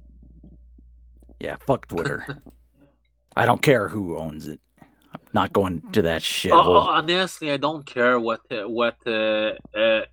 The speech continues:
Speaker 2: Elon Musk does. E-, either he makes it better,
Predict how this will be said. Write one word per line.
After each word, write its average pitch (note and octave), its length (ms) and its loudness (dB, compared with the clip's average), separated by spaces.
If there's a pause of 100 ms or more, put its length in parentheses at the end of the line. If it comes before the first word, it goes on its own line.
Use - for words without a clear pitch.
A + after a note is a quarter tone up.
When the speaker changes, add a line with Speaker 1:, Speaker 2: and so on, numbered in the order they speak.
Speaker 2:
Elon B2+ 320 2
Musk G#2+ 480 -4
does. G2+ 420 2 (140)
E-, - 160 -16
either F#3 360 4
he E3 100 0
makes A#2 380 -8
it A2+ 140 -12
better, G#2+ 540 -4